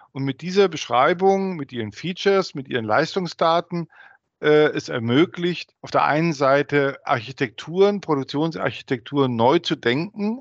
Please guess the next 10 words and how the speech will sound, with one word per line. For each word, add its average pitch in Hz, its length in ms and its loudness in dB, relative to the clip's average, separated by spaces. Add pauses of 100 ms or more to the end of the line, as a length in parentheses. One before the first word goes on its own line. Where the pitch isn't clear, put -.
anders 160 380 -2
zu - 140 -10
verknüpfen 156 840 -6 (440)
und 180 360 -6
auch 147 520 0
Zeiten 170 500 -2
zu 127 180 -8
optimieren. 107 760 -10
Also 117 300 -4
wenn 139 280 0